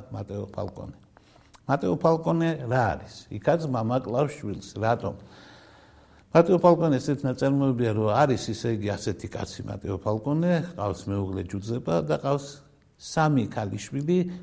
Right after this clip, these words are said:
და ერთადერთი ვაჟი, სახელად ფორტუნატო. ეს ფორტუნატო არის მისთვის ყველაფერი. იმიტომ ესაა მემკვიდრე, ესაა ქალიშვილები არ ითვლება, მოგეხსენებათ, მემკვიდრეებში და აი, ეს არის,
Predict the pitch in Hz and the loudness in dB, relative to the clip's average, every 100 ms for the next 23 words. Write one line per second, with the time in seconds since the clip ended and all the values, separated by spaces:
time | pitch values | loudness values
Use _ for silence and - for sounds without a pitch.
0 | - 180 180 147 143 - 135 123 113 139 | 2 2 4 2 0 0 0 0 -2 -4
1 | 127 107 104 113 113 104 98 110 110 - | -2 -4 -4 -6 -6 -8 -6 -4 -6 -6
2 | 101 95 98 92 87 87 - - _ - | -8 -6 -6 -6 -8 -12 -18 -18 _ -20
3 | - - 110 143 147 170 170 151 135 139 | -18 -10 -4 -4 -2 0 2 2 0 0
4 | 160 143 - - 139 117 - - - - | 0 0 0 0 0 0 0 -6 -12 -18
5 | - 98 101 104 107 117 101 98 135 151 | -16 -14 -8 -6 -4 -4 -4 -4 -4 -4
6 | 151 139 110 117 113 120 120 120 110 95 | -2 -2 -2 -4 -2 -2 -2 -4 -4 -4
7 | 104 131 135 143 151 147 139 135 147 156 | -6 -4 -4 -2 -2 -4 -6 -8 -8 -6
8 | 147 143 - - - - - - 123 139 | -6 -6 -12 -20 -20 -20 -14 -4 -2 -2
9 | 135 135 139 135 151 151 147 175 175 131 | 0 2 2 0 -2 -2 0 2 2 2
10 | 95 123 147 151 127 131 160 | 0 4 4 4 2 2 0